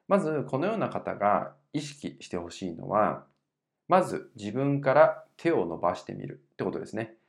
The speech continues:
自分から手を差し伸ばしてみるっていうことを大事にしてほしいと思います。人に助けてほしいっていう気持ちがあるときに、えー、思ってるだけと実際に手を伸ばすってことだと、えー、得られる結果って全然違うんですよね。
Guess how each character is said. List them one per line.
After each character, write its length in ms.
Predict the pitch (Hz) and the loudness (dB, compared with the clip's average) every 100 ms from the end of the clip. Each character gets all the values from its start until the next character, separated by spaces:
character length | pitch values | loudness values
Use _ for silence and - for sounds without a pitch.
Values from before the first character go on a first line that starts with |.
| _ - | _ -6
自 120 | 147 | -4
分 220 | 185 190 | -2 -2
か 100 | 190 | 2
ら 120 | 202 | 2
手 160 | 202 175 | 4 2
を 100 | 98 | 2
差 160 | - | -2
し 120 | - 101 | -8 -2
伸 100 | 101 | 0
ば 100 | 98 | -2
し 80 | |
て 80 | - | -4
み 100 | 92 | -10
る 160 | 95 - _ _ | -12 -18 _ _
っ 20 | |
て 80 | 180 | -4
い 20 | |
う 40 | |
こ 60 | 196 | 0
と 80 | 196 | 2
を 60 | |
大 160 | 101 87 | 2 0
事 100 | 90 | -2
に 120 | 87 | -8
し 40 | - | -10
て 60 | |
ほ 60 | - | -10
し 140 | 90 | -8
い 20 | |
と 160 | 87 - | -10 -10
思 220 | 92 87 | -10 -10
い 60 | 95 | -8
ま 160 | - 76 | -8 -8
す。 320 | - - _ _ _ _ _ _ _ _ _ _ _ - | -10 -14 _ _ _ _ _ _ _ _ _ _ _ -20
人 280 | - 202 | -2 0
に 120 | 220 202 | 0 -2
助 340 | 180 175 - | -2 -2 -4
け 60 | 202 | -2
て 80 | 135 | -2
ほ 160 | - | -4
し 180 | - 107 | -8 -4
い 40 | 92 | -4
っ 20 | |
て 180 | - 101 | -6 -12
い 40 | |
う 40 | |
気 120 | 95 92 | -8 -10
持 100 | 90 | -8
ち 100 | 95 | -2
が 140 | 87 | 0
あ 40 | |
る 100 | 95 | 0
と 100 | 92 | -2
き 100 | - | -10
に、 440 | 90 95 104 92 - _ _ _ | -8 -4 0 0 -2 _ _ _
え 200 | 92 92 | -6 -4
ー、 60 | 120 | 2
思 180 | 175 277 | 2 2
っ 60 | |
て 100 | - 92 | 2 2
る 80 | |
だ 100 | 87 | 0
け 140 | 87 - | -2 -2
と 420 | - 104 90 - _ - | 4 6 6 2 _ -8
実 380 | 110 - - | -6 -4 0
際 140 | 170 165 | 0 0
に 280 | 175 113 - | -2 -4 0
手 160 | 170 | 4
を 140 | 117 78 | 4 2
伸 160 | 90 | 0
ば 120 | 98 | 0
す 220 | 95 - - | -2 -6 -14
っ 20 | |
て 80 | - | -10
こ 100 | - | -8
と 140 | 87 82 | -8 -8
だ 80 | |
と、 400 | 82 101 87 - _ _ | -2 2 2 0 _ _
え 80 | 87 | -8
ー、 40 | |
得 120 | 104 | 0
ら 80 | 170 | 2
れ 120 | 214 | 2
る 120 | 208 - | 0 -4
結 220 | - - | -8 -8
果 100 | 87 | -10
っ 100 | - | -6
て 120 | 90 | -6
全 240 | 87 98 | -2 -2
然 180 | 101 95 | 0 -4
違 140 | - 92 | -4 -6
う 100 | 87 | -6
ん 40 | 82 | -8
で 40 | |
す 100 | - | -14
よ 80 | - | -6
ね。 280 | 139 190 | -4 -4